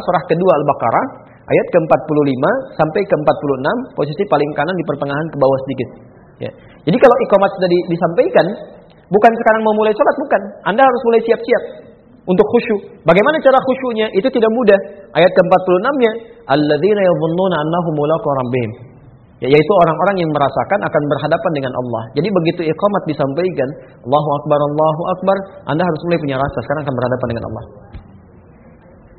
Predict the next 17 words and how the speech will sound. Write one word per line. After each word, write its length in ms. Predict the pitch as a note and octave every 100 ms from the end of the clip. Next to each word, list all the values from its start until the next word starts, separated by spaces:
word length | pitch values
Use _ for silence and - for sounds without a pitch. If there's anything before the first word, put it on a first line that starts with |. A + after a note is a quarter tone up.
| - - -
Siap 240 | F3 E3 -
gitu 80 | A2+ C3
kan? 60 | - - - - - - - - - -
Ya, 100 | A#2 - - - - B2
eh, 200 | B2 B2 B2 -
Abu 160 | B2 B2
Bakar 320 | A#2+ A2+ A#2+
itu, 220 | A#2+ A#2+ F3 - - - - - - - - - - - -
As-Siddiq, 400 | - B2 C#3+ D#3
sahabat 340 | - A#2 A#2+ B2
Rasulullah 240 | B2 A#2+ A#2
sallallahu 160 | A#2
alaihi 160 | A#2 B2+
wasallam, 200 | A#2 A#2+ - - - - - -
itu 200 | - D#3
Masya 240 | C3 A#2+ B2 A#2
Allah, 180 | A#2